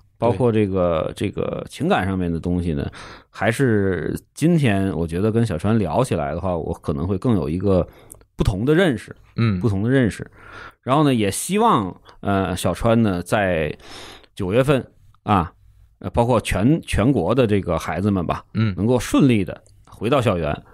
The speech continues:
Speaker 2: 嗯。
Speaker 1: 是吧？能够重新开始他们的这个，这个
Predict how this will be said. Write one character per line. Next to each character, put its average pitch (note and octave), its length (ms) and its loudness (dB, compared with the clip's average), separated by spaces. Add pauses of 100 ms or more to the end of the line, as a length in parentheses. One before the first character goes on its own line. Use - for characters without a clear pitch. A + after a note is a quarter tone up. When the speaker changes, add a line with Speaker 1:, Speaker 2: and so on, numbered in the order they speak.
(240)
Speaker 2:
嗯。 G2 100 -4
Speaker 1:
是 F#2 60 -2
吧？ F#2 260 2
能 G2+ 140 -2
够 A2 200 4 (520)
重 B2 220 -2
新 D#3 200 2
开 B2 260 -2
始 E2+ 180 -4
他 F2 160 -2
们 F#2+ 120 2
的 F#2 100 2
这 F#2 180 0
个， - 300 -4
这 F2+ 140 -2
个 - 280 -6